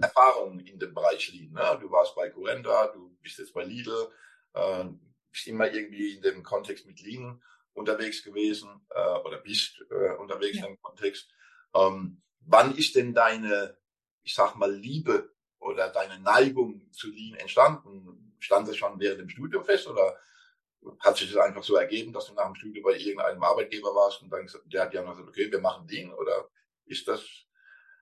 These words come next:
Speaker 1: schon immer ein Wunsch gewesen?
Speaker 2: Es ist, glaub ich, ähm, das ist, glaub ich, die Vereinigung aus, äh, zwei Dingen. Und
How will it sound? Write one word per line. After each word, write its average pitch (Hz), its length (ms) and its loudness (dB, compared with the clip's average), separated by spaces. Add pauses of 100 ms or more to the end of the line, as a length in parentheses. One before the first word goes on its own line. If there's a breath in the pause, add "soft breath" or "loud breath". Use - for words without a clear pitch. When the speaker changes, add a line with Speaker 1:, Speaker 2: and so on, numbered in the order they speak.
(840 soft breath)
Speaker 1:
schon - 200 -2
immer 127 140 4
ein 113 120 2
Wunsch 110 220 -6
gewesen? - 720 -4 (1300)
Speaker 2:
Es 240 160 4
ist, - 240 -4
glaub 285 220 0
ich, 285 240 -10
ähm, 240 480 -2
das 226 160 -6
ist, - 120 -12
glaub 254 160 -8
ich, 262 80 -6
die 254 80 -10
Vereinigung 214 840 2
aus, 214 340 -6
äh, 202 220 -4
zwei 214 360 -2
Dingen. 247 340 6
Und 208 220 -6